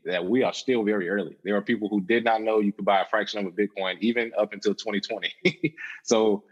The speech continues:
you have to understand, we're still pretty early. As, as deep in the wormhole as we are, still very early. Uh, the second book, uh, the second chapter, sorry, The Herd is Coming, uh, literally describes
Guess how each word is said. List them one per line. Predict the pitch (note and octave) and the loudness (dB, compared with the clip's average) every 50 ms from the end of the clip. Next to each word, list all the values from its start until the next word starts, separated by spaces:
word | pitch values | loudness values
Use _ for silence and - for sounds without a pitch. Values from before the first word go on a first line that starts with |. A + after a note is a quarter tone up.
| _ _ - | _ _ 2
you | A#2 A#2+ | 2 2
have | A#2+ A#2 | 4 4
to | C#3 | 2
understand, | C#3 C3 C3 - - D3+ C#3+ B2 G#2 | 2 2 0 -2 -2 0 0 0 2
we're | A#2+ C#3+ | 0 0
still | C#3 - F3+ F#3 F3+ | 0 0 -2 -2 -2
pretty | F3 F#3 E3+ D#3 D3+ | 0 0 0 2 2
early. | D#3 D#3 C3+ A2 G2 E2+ | 2 2 0 0 0 0
As, | F#2 G2+ G2+ F#2 F#2 | 0 -2 -2 -4 -6
as | - G#2 G#2 G2 | -6 -6 -4 0
deep | F#2+ C3+ D3+ D3 D3+ | 2 2 2 2 2
in | D3+ C#3+ | 0 0
the | C#3 | 2
wormhole | C3 C#3 C#3+ C#3 C#3 C#3 C3+ C3+ C3+ C3 | 0 0 0 -2 -4 -4 -4 -4 -4 -4
as | B2+ B2+ | -4 -6
we | B2+ B2+ C3 | -6 -2 0
are, | B2+ B2+ B2+ B2 - _ _ _ _ _ - | 0 0 -2 -4 -8 _ _ _ _ _ -10
still | - - B2+ A#2+ A2+ | -4 0 2 2 4
very | A2 A2+ G#2+ G#2 G2+ | 4 4 4 4 2
early. | G2+ G#2 G2+ G2+ G2 F#2 - _ _ _ _ - | 2 0 0 0 -2 -2 -4 _ _ _ _ 0
Uh, | G2 G2+ G2+ | 2 2 2
the | F#2+ G2 | 2 0
second | - - C3 A#2+ B2 A2 G#2+ | 2 2 0 0 0 -2 0
book, | B2 A#2+ A#2+ A#2+ - _ _ - - | 0 0 0 -2 -6 _ _ -4 0
uh, | G#2+ G#2 G2+ | 2 2 2
the | F#2 F#2 | 0 0
second | - B2+ B2 A2 G2 | 0 -2 -2 -2 0
chapter, | - G#2 F#2+ - G2+ G2 | -2 -2 -2 -2 -6 -6
sorry, | - G#2+ G#2 G#2+ G#2+ G#2 | -4 -2 0 0 0 -2
The | F#2+ G2+ | -4 -4
Herd | G2 A2 A2 A2 G2+ | -2 0 0 0 0
is | G2 - | -2 -4
Coming, | - - C3+ C#3 C#3+ C#3 C#3 C3+ _ _ _ _ _ _ _ - - | -2 -2 -2 0 0 -2 -4 -6 _ _ _ _ _ _ _ -4 0
uh, | A2 G#2 G2+ | 2 2 4
literally | G2+ A#2 C3 B2+ B2 A#2+ A#2+ A#2 | 4 4 2 2 2 2 2 0
describes | G#2 G2+ - - A#2+ A2+ A2 A2 A2 G#2 G2+ - - | 0 -4 -4 0 2 4 4 4 2 0 -2 -8 -14